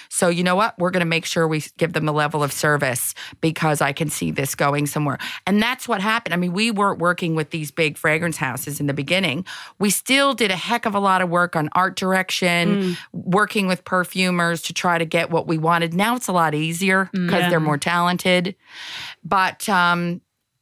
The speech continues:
Speaker 1: you can manage. It just takes, it's just a little bit, it's a more of a pain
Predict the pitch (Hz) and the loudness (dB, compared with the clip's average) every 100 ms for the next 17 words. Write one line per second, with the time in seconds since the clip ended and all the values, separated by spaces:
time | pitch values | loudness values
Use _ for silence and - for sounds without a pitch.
0 | _ 98 67 73 247 254 247 269 240 190 | _ -18 -14 -4 -2 -2 -2 -2 0 0
1 | 196 170 - 175 175 196 - - 180 170 | 0 0 -2 -6 -4 -6 -6 -2 0 0
2 | - - - _ 196 - - 196 208 170 | -4 -14 -16 _ -6 -4 -6 -2 -2 0
3 | 180 170 151 160 - _ _ 185 185 190 | 2 0 0 -4 -4 _ _ -4 0 0
4 | 185 175 151 143 - 131 120 113 - | 2 4 2 0 -2 -2 -2 -4 -8